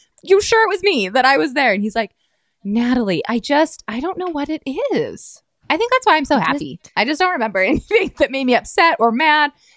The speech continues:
Speaker 1: anything in the past. I just, I'm living in the present.
Speaker 2: I mean, I full on feel the same way. I'm just, I feel like I'm living in the future. It goes back to the love languages, though. I mean, we've said this before. We're both Enneagram threes.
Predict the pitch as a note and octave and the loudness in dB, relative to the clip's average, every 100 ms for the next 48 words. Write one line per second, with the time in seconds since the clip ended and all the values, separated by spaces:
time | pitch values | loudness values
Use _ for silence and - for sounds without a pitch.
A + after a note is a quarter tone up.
0 | - E4 E4 D4 B3+ G#3 E3+ - G3+ F#3+ | -4 -2 0 -2 0 0 -2 -2 -2 -2
1 | A3 - _ _ _ - F3 A3+ B3+ C4 | -6 -8 _ _ _ -12 -2 0 2 2
2 | C4 A3+ G3 E3 C#3+ - - G3+ _ _ | 2 2 0 0 -6 -14 -14 -14 _ _
3 | _ _ _ _ _ _ - _ - G#3+ | _ _ _ _ _ _ -20 _ -4 0
4 | A3 A3 G#3+ G3+ G3+ G3 G3 A3 - G3+ | 0 0 -2 -4 -4 -2 -2 -2 -2 0
5 | G3+ F#3 F#3+ F#3+ F#3+ G3+ F#3+ F#3+ G#3+ G3+ | 0 0 0 0 -4 -6 -6 -6 -8 -8
6 | - G3+ G#3+ A3 A3 A3 G3+ F#3+ G#3+ A3+ | -10 -8 -6 -4 -2 -2 -4 -6 -8 -12
7 | - A#3 B3 D#4+ D#4+ D#4+ D#4 D#4 D4+ D4+ | -6 -4 -2 -2 -2 0 0 0 0 0
8 | D4 E4 D#4+ G#3+ B3 F4 A#4 B4 B4+ F#4 | 0 0 0 -2 0 0 0 -4 -2 -2
9 | G#3 G3+ A3 A#3+ C4+ D4 D#4+ D#4+ D#4+ - | 0 0 -2 -2 -4 -2 2 2 0 -8
10 | - A#3 B3 B3 A#3+ A#3+ B3 A3+ C4 D4 | -10 -4 0 0 0 -2 -4 -4 -2 -2
11 | A3+ A3 G#3 A3 - F#3+ G3 G#3 G#3 G3 | -2 -2 0 -2 -4 -8 -8 -6 -6 -8
12 | - F3 F3 A#3+ | -10 -8 -6 -6